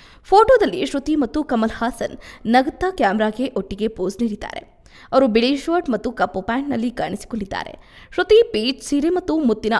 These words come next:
ಆಭರಣವನ್ನ ಹಾಕಿಕೊಂಡಿರುವ ಪೋಸ್ಟ್ ಅನ್ನ ಹಂಚಿಕೊಂಡಿದ್ದಾರೆ. "ನನ್ನ ಪ್ರೀತಿಯ ಅಪ್ಪ, ನಿಮ್ಮ ಧೈರ್ಯಶಾಲಿ ಹೊಸ ಜಗತ್ತಿನಲ್ಲಿ ಹೆಜ್ಜೆಗಳ ಪ್ರಯಾಣವನ್ನ ಸೂಚಿಸುತ್ತದೆ" ಅನ್ನುವ ಶೀರ್ಷಿಕೆಯನ್ನ ಬರೆದಿದ್ದಾರೆ. "ಕಮಲ್ ಪ್ರಮಾಣ ವಚನ ಸ್ವೀಕರಿಸಿದ ಕ್ಷಣ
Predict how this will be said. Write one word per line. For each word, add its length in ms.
ಆಭರಣವನ್ನ 580
ಹಾಕಿಕೊಂಡಿರುವ 640
ಪೋಸ್ಟ್ 320
ಅನ್ನ 140
ಹಂಚಿಕೊಂಡಿದ್ದಾರೆ. 760
"ನನ್ನ 160
ಪ್ರೀತಿಯ 540
ಅಪ್ಪ, 200
ನಿಮ್ಮ 240
ಧೈರ್ಯಶಾಲಿ 760
ಹೊಸ 300
ಜಗತ್ತಿನಲ್ಲಿ 720
ಹೆಜ್ಜೆಗಳ 520
ಪ್ರಯಾಣವನ್ನ 640
ಸೂಚಿಸುತ್ತದೆ" 640
ಅನ್ನುವ 300
ಶೀರ್ಷಿಕೆಯನ್ನ 640
ಬರೆದಿದ್ದಾರೆ. 680
"ಕಮಲ್ 280
ಪ್ರಮಾಣ 420
ವಚನ 280
ಸ್ವೀಕರಿಸಿದ 640
ಕ್ಷಣ 300